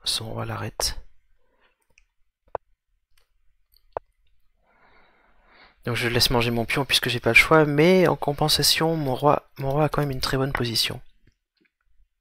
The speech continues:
Et là j'aurais rêvé de, d'enfermer son cavalier. Mais il peut toujours sortir en allant en F trois.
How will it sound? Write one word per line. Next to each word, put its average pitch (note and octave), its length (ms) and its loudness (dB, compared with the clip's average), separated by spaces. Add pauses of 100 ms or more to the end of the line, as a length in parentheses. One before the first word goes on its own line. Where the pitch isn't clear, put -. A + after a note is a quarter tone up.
(2250)
Et B2 40 -4
là C3 60 0
j'aurais A#2+ 240 0
rêvé B2 300 -2
de, A#2+ 400 -2 (600)
d'enfermer B2 420 0
son A#2 180 0
cavalier. A#2 520 -2 (1200)
Mais A2 160 -6
il A2 60 -10
peut A2 120 -12
toujours - 220 -4
sortir A2+ 420 -4
en G#2+ 200 -8
allant A#2 240 -8
en A2+ 120 -8
F - 80 -10
trois. - 220 -12